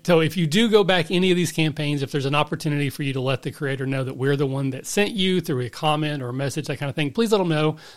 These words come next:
that you heard about it because of us, because that helps our show gain a little bit more, uh, clout in the sphere, and we may have an opportunity to maybe get, do some interviews with creators or maybe get some, like, product early to, like, do demos or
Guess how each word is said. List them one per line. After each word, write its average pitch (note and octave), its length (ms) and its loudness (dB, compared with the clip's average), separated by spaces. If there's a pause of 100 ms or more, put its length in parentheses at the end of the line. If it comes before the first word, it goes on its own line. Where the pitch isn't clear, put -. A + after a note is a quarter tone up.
that C#3 100 -4
you C#3 220 -2
heard C#3 120 0
about C3 220 -2
it - 240 -8
because A#2+ 260 -8
of B2 140 -6
us, D3+ 180 2
because A#2+ 220 -6
that C3+ 120 -4
helps C3 220 -6
our C3 160 -4
show C3 240 -4
gain C3 180 -6
a B2+ 40 -6
little B2+ 180 -4
bit A#2+ 100 -12
more, C3 460 -4
uh, A#2+ 220 -8
clout C3 360 -2
in B2+ 200 -8
the A#2+ 320 -8 (240)
sphere, F3 560 2
and C3+ 100 0
we C3+ 60 -4
may C3 160 -2
have B2 200 -2
an B2+ 120 -8
opportunity B2 360 -6
to A#2+ 60 -6
maybe B2 240 -6
get, B2 300 -6
do B2 100 -8
some - 160 -8
interviews G#3 380 2
with E3+ 180 -2
creators F3 500 0
or A#2 60 -8
maybe B2 220 -6
get C3 120 -8
some, C#3+ 140 -10
like, B2+ 240 -12
product C3+ 340 -4
early D#3+ 280 2
to, D#3 120 -8
like, B2 220 -4
do B2 180 -8
demos D#3+ 560 2
or A#2+ 200 -4